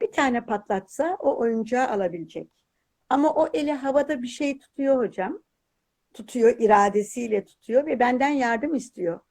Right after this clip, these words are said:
"Çabuk yetiş, yoksa kötülük yapanlardan olacağım." Allahu Ekber, bunca yılın eğitimcisiyim, onca bebe büyüttüm. Hiç böyle bir cümle duymadım ben. Koştum ve aralarına oturdum. Melike'yi arkama aldım ki hani onu görüntüden çıkartıp Aziz'i sakinleştireyim.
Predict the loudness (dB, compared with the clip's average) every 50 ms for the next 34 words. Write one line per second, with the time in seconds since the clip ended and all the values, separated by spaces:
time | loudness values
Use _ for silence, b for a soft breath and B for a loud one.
0 | _ _ _ _ _ _ -6 -6 -4 -4 -6 -2 -2 -2 -2 -2 -12 -12 -2 -2
1 | -2 -2 0 -6 -8 -6 -6 -6 -6 -6 -8 -4 -2 -4 -2 -2 -6 -6 -6 -6
2 | -6 -6 -6 -8 -8 -8 -10 -12 -14 -14 -16 -16 -16 -18 _ _ _ _ _ _
3 | _ _ _ _ _ _ _ 2 2 4 4 2 2 2 2 2 2 2 0 -2
4 | 2 4 4 4 4 2 2 4 4 4 4 4 4 4 4 4 4 2 2 0
5 | 0 0 0 -2 -2 -2 -4 -6 -6 -2 -2 -2 0 0 0 0 0 0 0 2
6 | 2 4 6 4 4 4 0 -2 -4 -4 _ -4 -2 -2 -2 -2 -4 -10 -12 -2
7 | 2 4 4 4 2 -4 -4 -2 -2 0 0 -2 -4 -6 -6 -6 -8 -8 -8 -8
8 | -8 -10 -12 _ b b b b b b b b b _ -2 0 0 0 0 -2
9 | -6 -6 -4 -4 -2 0 2 2 4 4 4 4 4 2 0 0 -2 -4 -4 -2
10 | -4 -2 0 -2 -4 -4 -4 -2 -2 -2 -2 -2 -6 -4 -2 0 0 0 0 -2
11 | -2 -4 -6 -6 -4 -4 -2 -2 -2 -4 -4 -4 -6 -6 -6 -8 -6 -6 -6 -4
12 | -4 -6 -4 -4 -4 -4 -2 -2 -2 -2 -2 -6 -10 -8 -6 -6 -4 -4 -6 -10
13 | -10 -8 -8 -8 -8 -8 -14 -12 _ -8 -8 -8 -8 -16 -18 -18 -10 -8 -6 -6
14 | -6 -8 -10 -12 -10 -8 -10 -10 -12 _ _ -10 -8 -8 -8